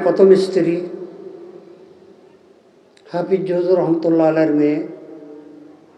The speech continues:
এ আমার বড় ছেলে, তো তার মাথা ব্যথা,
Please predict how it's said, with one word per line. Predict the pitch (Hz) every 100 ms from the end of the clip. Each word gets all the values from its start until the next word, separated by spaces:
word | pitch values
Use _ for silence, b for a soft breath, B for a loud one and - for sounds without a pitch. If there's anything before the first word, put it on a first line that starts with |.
| _ _ _ _ _ 698 719 698 719 _ _ _ _ _ _ _ _ _ _ _ _ -
এ | 185
আমার | 160 165 160
বড় | 160 160 160
ছেলে, | 135 - - - - - - - 160 - - 160 - - _ - _ _ _ _ -
তো | 214 180 190 - - - - - - - - - - - - - - _ - _ -
তার | 233 220
মাথা | 208 208 254
ব্যথা, | 240 226